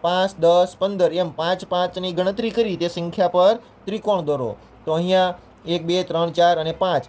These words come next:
પાંચ આપેલા છે ત્યાં આપણે ત્રિકોણ કરવાનો છે, આપેલો જ છે. ત્યારબાદ દસ ઉપર ત્રિકોણ આપેલો છે, પંદર ઉપર આપેલો છે. આપણે અહીંયા વીસ ઉપર આપણે ત્રિકોણ કરીશું.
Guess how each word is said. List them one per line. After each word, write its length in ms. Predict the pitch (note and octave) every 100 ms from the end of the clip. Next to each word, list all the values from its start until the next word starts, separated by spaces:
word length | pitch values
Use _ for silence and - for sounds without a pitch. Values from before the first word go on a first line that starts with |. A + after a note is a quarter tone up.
| - - -
પાંચ 240 | E3 E3+
આપેલા 320 | F3+ F#3 F3 E3+
છે 140 | F3
ત્યાં 220 | F3 F3
આપણે 380 | F3 F3+ F3+ F3+ - -
ત્રિકોણ 300 | E3+ E3+ F#3
કરવાનો 380 | F3+ F#3 F3+ F3
છે, 120 | E3+
આપેલો 300 | D#3+ E3+ F3+
જ 40 | F3
છે. 200 | - E3
ત્યારબાદ 400 | E3 E3 E3+ D3
દસ 220 | E3+ F3
ઉપર 200 | F3+ F#3
ત્રિકોણ 340 | F3 F3 F3
આપેલો 280 | F3 F3+ F3
છે, 140 | F3 F3+
પંદર 280 | E3+ F3+
ઉપર 200 | F3+ F3+
આપેલો 260 | E3+ E3+ E3
છે. 160 | D#3+ C#3+
આપણે 220 | C#3 E3
અહીંયા 220 | E3+ F#3
વીસ 240 | D#3+ E3 E3+
ઉપર 200 | E3+ E3
આપણે 180 | E3 E3
ત્રિકોણ 540 | C#3+ C#3 D#3+ F#3 B3+ - - - - -
કરીશું. 480 | D#3 D#3 C3+ A#2+